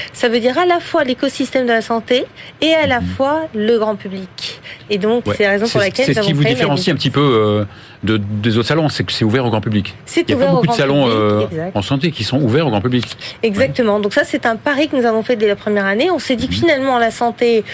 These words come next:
Speaker 1: c'est un sujet tellement sérieux qu'on ne peut pas le laisser aux seuls médecins. Vous en conviendrez ?
Speaker 2: Non.
Speaker 1: De ce fait.
Speaker 2: Vous parlez aux médecins, là, non ? <laughs>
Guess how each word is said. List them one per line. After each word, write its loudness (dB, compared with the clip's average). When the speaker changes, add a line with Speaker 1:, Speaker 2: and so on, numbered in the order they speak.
Speaker 1:
c'est 0
un 0
sujet -2
tellement 0
sérieux 0
qu'on -2
ne 2
peut -4
pas 0
le 2
laisser -2
aux 2
seuls -2
médecins. 0
Vous 2
en 2
conviendrez ? 0
Speaker 2:
Non. 2
Speaker 1:
De 2
ce 0
fait. 0
Speaker 2:
Vous 0
parlez 2
aux 2
médecins, 2
là, 0
non ? 0
<laughs> -4